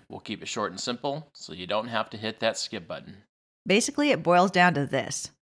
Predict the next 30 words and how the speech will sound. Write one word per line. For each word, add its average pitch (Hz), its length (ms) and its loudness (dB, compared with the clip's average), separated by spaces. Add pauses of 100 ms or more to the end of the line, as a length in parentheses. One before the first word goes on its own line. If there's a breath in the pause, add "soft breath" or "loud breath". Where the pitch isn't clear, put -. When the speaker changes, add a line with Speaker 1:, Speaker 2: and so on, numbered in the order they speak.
(100)
Speaker 2:
Thanks 180 240 2
for 247 140 4
listening. 175 540 2 (140)
Please 262 260 4
share 165 180 4
the - 60 -4
show. 135 460 2 (340)
Check - 240 4
out 175 140 8
our 165 80 6
website 160 400 4
if 175 120 -2
you're 147 100 -2
interested 165 440 0
in 151 100 2
merch 143 360 0
or 147 80 -2
leaving 160 260 0
a 131 60 0
tip. - 380 0 (380)
Leave 214 260 4
a 220 80 6
review 214 560 2 (120)
and 175 260 4
subscribe 185 600 2
to 220 80 -4
our 196 100 2
social 170 300 0
media 170 240 0
channels. 214 500 -2